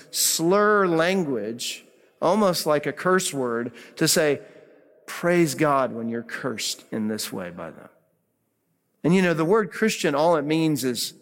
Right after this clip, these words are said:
Christ follower. <laughs> But the question is, are we a Christ follower? Many of us may think we are, but are we followers of Christianity or of Christ?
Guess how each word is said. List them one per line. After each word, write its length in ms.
Christ 580
follower. 840
<laughs> 100
But 100
the 80
question 480
is, 300
are 160
we 160
a 20
Christ 360
follower? 440
Many 300
of 100
us 280
may 340
think 480
we 180
are, 200
but 120
are 140
we 120
followers 600
of 220
Christianity 1160
or 220
of 220
Christ? 840